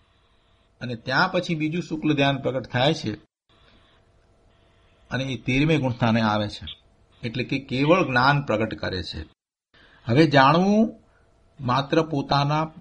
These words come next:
આત્માના પ્રદેશોથી જ થાય છે, ઇન્દ્રિયથી જાણવું હવે રહ્યું નથી. પોતે સ્વરૂપમાં એવા ડૂબી ગયા છે કે જગતના બધા જ પદાર્થોનું જ્ઞાન પોતે પ્રત્યક્ષ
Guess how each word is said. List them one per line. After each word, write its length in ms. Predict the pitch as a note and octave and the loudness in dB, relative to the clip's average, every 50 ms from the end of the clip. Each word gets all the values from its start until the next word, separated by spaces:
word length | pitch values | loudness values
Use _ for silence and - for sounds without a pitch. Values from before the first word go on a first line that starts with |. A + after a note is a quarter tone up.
| - _ - | -20 _ -6
આત્માના 560 | - A#2 A#2 - - C3 C3+ C3+ C#3 C#3 B2 | -4 -4 -4 -4 -4 -4 -2 -2 -2 -4 -4
પ્રદેશોથી 680 | - A2+ G#2+ B2 C3+ C3 - C#3+ B2+ - - D3+ F3+ A3 | -4 -4 -4 -4 -4 -6 -6 -6 -8 -6 -4 -4 -4 -4
જ 120 | A3 - | -6 -6
થાય 260 | - A#2 G#2+ G#2+ G2+ | -6 -4 -2 -2 -2
છે, 180 | F#2 - - G2 F2 - - - _ _ - _ _ _ _ - | -4 -6 -10 -12 -12 -14 -16 -20 _ _ -20 _ _ _ _ -6
ઇન્દ્રિયથી 520 | C#3 C#3+ D3 D3+ E3+ E3+ E3 E3+ E3 C#3 | -4 0 2 4 4 4 4 4 0 2
જાણવું 440 | A#2 B2+ B2 C3 C#3+ D#3 D#3+ D#3 C3 | 2 2 2 4 2 2 4 4 4
હવે 160 | A#2+ A#2+ C#3+ | 4 4 2
રહ્યું 320 | C#3 A2+ A2+ A#2+ C#3+ D#3 C3+ | 4 4 4 4 4 4 2
નથી. 300 | A2 A2 - - F#2 - _ _ _ _ _ _ _ _ _ | 0 -2 -4 -10 -16 -18 _ _ _ _ _ _ _ _ _
પોતે 260 | - C#3+ D3+ - - F3+ | -8 -8 -4 -2 0 0
સ્વરૂપમાં 640 | E3 - - C#3 C#3+ E3 D#3+ D#3+ F3+ E3 D#3+ C3+ A#2+ | 0 0 0 0 0 0 0 2 2 2 2 2 0
એવા 240 | C3+ C#3+ D#3+ F#3 F#3 | 2 2 4 4 4
ડૂબી 280 | D#3 D#3+ D#3 E3+ F3 | 4 4 4 4 4
ગયા 260 | D#3 D#3+ D3+ D3 D3+ | 4 6 6 4 4
છે 180 | D3 C#3+ D3+ D#3+ G2+ F#3 - - _ _ _ _ _ _ _ _ _ _ _ _ _ _ _ _ | 2 0 -2 -2 -4 -4 -8 -18 _ _ _ _ _ _ _ _ _ _ _ _ _ _ _ _
કે 40 | - D3 | -6 -4
જગતના 480 | A#2+ C3 C3+ D3+ D3+ F3 G#3 E3 D#3 | -2 0 0 0 0 2 2 2 2
બધા 380 | D3 B2 G#2 G2+ A#2 A#2+ D3 F3 | 2 2 0 0 2 2 2 2
જ 60 | F3+ F#3+ | 2 0
પદાર્થોનું 920 | - - C#3+ B2 C3 C3+ C#3+ C#3+ C#3+ D3 - D#3 D3+ D#3 D#3+ E3 E3+ F3+ F#3 F#3+ | -2 -2 0 2 4 4 4 4 2 0 -2 0 0 2 2 0 0 0 -2 -4
જ્ઞાન 400 | E3+ D3 C3 B2 B2+ C3+ C#3+ D#3 D#3 D3 | -6 -6 -6 -4 -2 -2 -2 -2 -4 -6
પોતે 380 | D3 - C3 B2 - - D#3 D#3 D#3 | -6 -8 -8 -8 -4 0 0 0 0
પ્રત્યક્ષ 720 | D#3 C#3+ B2+ A#2 - _ _ - G3+ G#3+ G#3 - - - | 0 -2 -6 -6 -6 _ _ 2 2 2 2 0 -4 -8